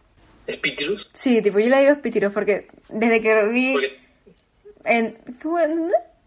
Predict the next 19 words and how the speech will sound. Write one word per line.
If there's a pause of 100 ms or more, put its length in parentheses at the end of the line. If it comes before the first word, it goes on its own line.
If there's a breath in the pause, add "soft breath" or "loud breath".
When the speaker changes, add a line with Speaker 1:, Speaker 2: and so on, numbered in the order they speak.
(240)
Speaker 2:
Madagascar. (1500)
Desde
que
vi
la
película. (240)
Sí, (720)
el
rey
Julian
dice
espíritus. (2000 soft breath)
Speaker 1:
No,
me
acuerdo,
yo
me
acuerdo
que,